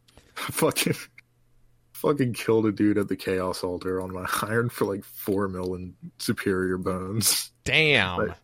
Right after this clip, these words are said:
Speaker 1: yeah, I
Speaker 2: Savage.
Speaker 1: ne-, I never would have done that shit if it wasn't for L M S, but
Speaker 2: Yeah. No, L M S
Speaker 1: <laughs> oh, it was
Speaker 2: definitely.
Speaker 1: so fun.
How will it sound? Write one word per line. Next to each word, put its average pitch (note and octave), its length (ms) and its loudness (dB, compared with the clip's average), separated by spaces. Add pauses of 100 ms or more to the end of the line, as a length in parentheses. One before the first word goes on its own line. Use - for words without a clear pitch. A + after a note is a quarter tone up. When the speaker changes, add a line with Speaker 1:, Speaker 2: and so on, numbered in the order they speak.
(280)
Speaker 1:
yeah, A#2 300 4
I A2+ 40 4
Speaker 2:
Savage. G#2 240 0
Speaker 1:
ne-, A2 200 2 (400)
I - 40 -6
never A#2 260 2
would A2+ 120 4
have G2 100 0
done F2 240 -6
that F#2 200 -6
shit G2 260 -2
if F#2+ 140 -4
it G2 180 -2 (200)
wasn't F#2 320 -6
for F#2+ 120 -2
L F2+ 120 -6
M F#2 220 -10
S, - 200 -8
but G#2 140 -4 (120)
Speaker 2:
Yeah. A2 120 -6 (120)
No, G2+ 140 2
L B2 200 4
M C3+ 80 4
S A2+ 120 6
Speaker 1:
<laughs> - 20 6
oh, - 20 6
it B2 80 6
was C#3+ 160 6
Speaker 2:
definitely. D3 260 4
Speaker 1:
so - 180 -4
fun. F2 360 -4